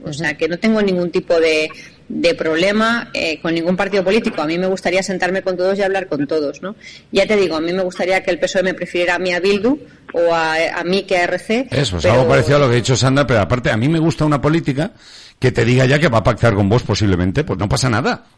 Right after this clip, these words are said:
Speaker 3: pero que no me hagan, que no me, que no me, me cuenten mentiras, así yo ya sé si voto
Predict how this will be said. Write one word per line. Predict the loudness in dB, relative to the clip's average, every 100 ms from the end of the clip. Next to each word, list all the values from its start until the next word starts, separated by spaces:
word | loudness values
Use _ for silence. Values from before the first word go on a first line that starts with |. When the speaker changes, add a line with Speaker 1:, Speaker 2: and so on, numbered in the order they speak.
| -12
Speaker 3:
pero | -4 -2
que | -2
no | 0
me | 0
hagan, | 0 0 -2
que | -2 0
no | 0
me, | 0
que | -2 -4
no | 0
me, | 0
me | 0 0
cuenten | -2 0 0
mentiras, | 0 0 0
así | -2 -4
yo | -2
ya | 0 0
sé | 0 -4 -6 -12
si | -6 -2
voto | 0 2 0 -2